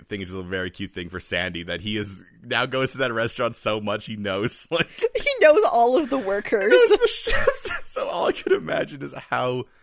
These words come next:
Speaker 1: happy Sandy was that <laughs> Ryan's
Speaker 2: Ryan
Speaker 1: working
Speaker 2: works
Speaker 1: there.
Speaker 2: at a place where he can get shrimp tacos.
Speaker 1: It's also a weird, great thing that he does, like,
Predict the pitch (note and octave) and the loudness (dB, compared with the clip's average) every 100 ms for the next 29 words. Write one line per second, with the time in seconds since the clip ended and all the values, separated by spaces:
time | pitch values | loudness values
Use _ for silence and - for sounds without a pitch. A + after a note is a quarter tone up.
0 | _ _ _ - - G3+ A#2 - A#2+ - | _ _ _ -6 -4 -2 -2 -4 -8 -4
1 | B2 A2 G#2+ G#2+ G#2 G2+ G#2 G2 F#2 F2 | 0 0 0 -4 -2 -2 -4 -6 -6 -6
2 | - E3+ - - - - - F#3 C#3+ A#2+ | -8 -8 -8 -10 -16 -10 -6 -2 0 2
3 | B2 F#3 G3+ A3+ G#3+ G#2+ G3+ G#3 G3 G3+ | 2 2 2 0 -2 -2 -2 -2 -2 -2
4 | F#3 - G#3+ - B3 A3 E3 - - A3+ | -4 -4 -4 -4 -6 -6 -8 -8 -8 -10
5 | - F3+ C#3+ - F2+ A2 E3+ E3 A#3 A3 | -6 -4 -4 -6 -6 0 0 2 0 2
6 | G3+ D3+ C#2+ G#2+ C#3 A#2 B2 A2 C3 C#3+ | 0 0 -8 -8 -8 -8 -16 -12 -6 -6
7 | B2 B2 B2 A#2+ A2+ A2 B2 - A#2 A2+ | -6 -6 -6 -6 -4 -4 -6 -6 -6 -4
8 | B2 B2 - | -4 -6 -10